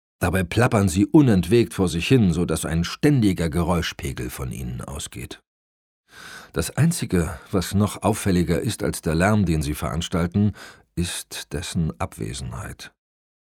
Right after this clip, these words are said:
Ich trocknete mir also die Hände ab und ging zum Eingang, um nachzusehen, wo sie waren.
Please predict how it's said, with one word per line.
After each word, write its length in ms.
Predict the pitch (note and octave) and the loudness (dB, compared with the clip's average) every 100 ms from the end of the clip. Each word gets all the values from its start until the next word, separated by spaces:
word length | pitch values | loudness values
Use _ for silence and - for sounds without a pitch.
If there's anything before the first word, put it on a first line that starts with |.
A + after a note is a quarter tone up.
| _ _ _ - - - | _ _ _ -20 -20 -8
Ich 160 | F#2 - | -6 -2
trocknete 460 | A#2+ A#2+ B2 C3+ | 0 0 0 2
mir 180 | A#2+ E2+ | 2 2
also 240 | F2+ G2+ | 2 0
die 160 | G2 F#2+ | -2 -2
Hände 380 | E2 F2+ G#2 - | 0 0 -2 -6
ab 260 | - - | -8 -10
und 360 | - F2 F2 - | -4 -2 -2 -2
ging 200 | G#2 A2 | -2 -2
zum 240 | - F#2+ | 0 -2
Eingang, 640 | F#2 E2 F#2 G2 G2+ A2 G#2+ | 0 0 2 2 2 2 2
um 260 | E2 E2+ | 0 0
nachzusehen, 800 | D#2+ E2 - - E2 F2 F2+ F#2+ | 0 -2 -4 -4 -4 -2 0 0
wo 80 | F2 | 0
sie 160 | E2+ D2 | -4 -4
waren. 460 | C#2+ C#2+ - A#1 | -6 -8 -10 -14